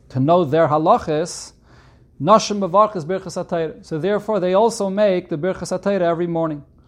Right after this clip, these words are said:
U'maisef achakach oitam. Then later, in the parentheses, the Alter Rebbe gives another reason why they make Birchas HaTorah, because they say the Karbanis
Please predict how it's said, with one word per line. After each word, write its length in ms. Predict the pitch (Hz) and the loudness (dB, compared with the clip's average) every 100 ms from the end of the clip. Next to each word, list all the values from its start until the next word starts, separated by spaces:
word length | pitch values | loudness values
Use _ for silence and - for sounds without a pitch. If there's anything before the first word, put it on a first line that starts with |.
| _ - _ - | _ -20 _ -4
U'maisef 460 | 139 180 202 196 | 2 4 4 2
achakach 540 | 175 196 - 180 180 170 | 0 0 0 -2 -4 -2
oitam. 540 | 196 190 160 131 147 | -4 -4 -4 -4 -4
Then 180 | 151 190 | -6 -4
later, 340 | 240 269 202 190 | -2 0 0 -2
in 80 | |
the 80 | 165 | -4
parentheses, 560 | - 214 233 196 202 170 | -4 -2 -2 -6 -8 0
the 60 | |
Alter 200 | 170 160 170 | 0 0 0
Rebbe 180 | 185 | -2
gives 240 | 165 185 151 | -2 -4 -2
another 320 | 147 185 185 | 0 2 2
reason 240 | 180 160 | 0 0
why 160 | 165 160 | 0 0
they 80 | 156 | 0
make 200 | 151 135 | -2 -4
Birchas 320 | 156 - 143 | -8 -8 -8
HaTorah, 320 | - 139 123 | -6 -4 -4
because 220 | 113 143 | -6 -6
they 80 | 123 | -6
say 220 | 120 147 | -4 -4
the 80 | 139 | -4
Karbanis 720 | 131 123 107 175 180 147 - | -6 -8 0 0 0 -4 -10